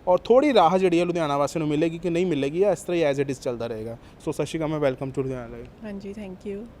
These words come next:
Speaker 1: ਸੋ ਮੈਮ, ਕਿਸ ਤਰ੍ਹਾਂ ਦੇਖਦੇ ਹੋ ਤਾਪਮਾਨ ਕਿ ਹਿਊਮਿਡਿਟੀ ਜਿਹੜੀ ਹੈ ਲਗਾਤਾਰ ਵੱਧਦੀ ਹੋਈ ਹੈ, ਤਾਪਮਾਨ ਇੰਨਾ ਥੋੜ੍ਹਾ ਚੱਲ ਰਿਹਾ? ਪਹਿਲਾਂ ਫੋਰਟੀ ਸੈਵਨ ਤੱਕ ਅਸੀਂ ਗਏ ਸੀਗੇ ਤੇ ਕਲੀਅਰ ਸੀਗਾ ਕਿ ਹਾਂ ਵੀ ਫੋਰਟੀ ਸੈਵਨ 'ਤੇ ਆਈਆਂ ਤੇ ਲੂ ਪੈ ਰਹੀ ਹੈ, ਹੀਟ ਵੇਵਸ ਪੈ ਰਹੇ ਹੈ। ਹੁਣ ਤਾਂ ਮਾਨਸੂਨ ਦੇ ਵਿੱਚ ਐਂਟਰ ਕਰ ਚੁੱਕੇ ਹਾਂ ਤੇ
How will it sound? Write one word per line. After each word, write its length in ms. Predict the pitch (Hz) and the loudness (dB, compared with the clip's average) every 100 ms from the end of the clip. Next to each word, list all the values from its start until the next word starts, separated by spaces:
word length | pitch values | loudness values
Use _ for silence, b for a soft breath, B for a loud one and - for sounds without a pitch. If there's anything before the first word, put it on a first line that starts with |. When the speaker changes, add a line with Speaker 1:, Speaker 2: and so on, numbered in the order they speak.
| - | -10
Speaker 1:
ਸੋ 60 | |
ਮੈਮ, 120 | 208 214 | -8 -6
ਕਿਸ 180 | 214 | -8
ਤਰ੍ਹਾਂ 240 | - 220 226 | -6 -4 -4
ਦੇਖਦੇ 320 | 185 165 175 | -4 -4 -2
ਹੋ 60 | 185 | 0
ਤਾਪਮਾਨ 560 | 170 143 151 175 208 | 4 2 2 0 0
ਕਿ 280 | 185 214 202 | -2 -2 0
ਹਿਊਮਿਡਿਟੀ 360 | 175 175 175 202 | 0 0 0 4
ਜਿਹੜੀ 260 | 185 180 | 4 6
ਹੈ 40 | 180 | 4
ਲਗਾਤਾਰ 500 | 139 143 165 170 165 | 2 2 2 2 2
ਵੱਧਦੀ 320 | 147 135 160 | -2 -2 -2
ਹੋਈ 220 | 147 139 | -2 -2
ਹੈ, 80 | 160 - | -2 2
ਤਾਪਮਾਨ 380 | 147 160 196 | 2 2 0
ਇੰਨਾ 160 | 180 165 | 0 0
ਥੋੜ੍ਹਾ 320 | 147 117 139 | -2 -4 -2
ਚੱਲ 220 | 156 143 | -2 -2
ਰਿਹਾ? 120 | 143 143 | -2 -2
ਪਹਿਲਾਂ 280 | 156 170 165 - - | 0 0 -4 -10 -2
ਫੋਰਟੀ 280 | 165 147 180 | 0 4 4
ਸੈਵਨ 300 | 170 143 143 | 4 2 2
ਤੱਕ 180 | 151 175 | 0 0
ਅਸੀਂ 160 | 160 165 | 0 2
ਗਏ 180 | 156 | 2
ਸੀਗੇ 340 | 156 185 180 143 B B B - | 2 2 2 0 B B B -6
ਤੇ 60 | |
ਕਲੀਅਰ 320 | 170 185 196 226 | 2 8 8 6
ਸੀਗਾ 280 | 170 147 | 4 2
ਕਿ 120 | 156 160 | 0 0
ਹਾਂ 120 | 151 | 0
ਵੀ 80 | 160 | 0
ਫੋਰਟੀ 320 | 151 143 151 | 0 0 0
ਸੈਵਨ 300 | 156 135 139 | 2 2 0
'ਤੇ 160 | 139 | 0
ਆਈਆਂ 200 | 143 135 | 0 -2
ਤੇ 120 | 135 139 | -4 -2
ਲੂ 200 | 143 147 | -2 0
ਪੈ 180 | 143 | 0
ਰਹੀ 140 | 131 135 | 0 0
ਹੈ, 40 | |
ਹੀਟ 220 | 139 160 | -2 0
ਵੇਵਸ 260 | 165 151 - | 0 0 0
ਪੈ 180 | 147 131 | 0 2
ਰਹੇ 120 | 135 | 2
ਹੈ। 160 | 135 135 B B B - | -2 -4 B B B -4
ਹੁਣ 120 | 170 | 0
ਤਾਂ 100 | 190 | 2
ਮਾਨਸੂਨ 420 | 180 151 151 190 | 4 2 0 -2
ਦੇ 80 | 190 | 0
ਵਿੱਚ 160 | 190 165 | 2 2
ਐਂਟਰ 260 | 139 143 | 0 -2
ਕਰ 140 | 160 175 | -2 -2
ਚੁੱਕੇ 380 | 165 170 190 190 | -4 -6 -2 -2
ਹਾਂ 120 | 165 - B B B - | -4 -10 B B B 0
ਤੇ 200 | 147 147 | 2 2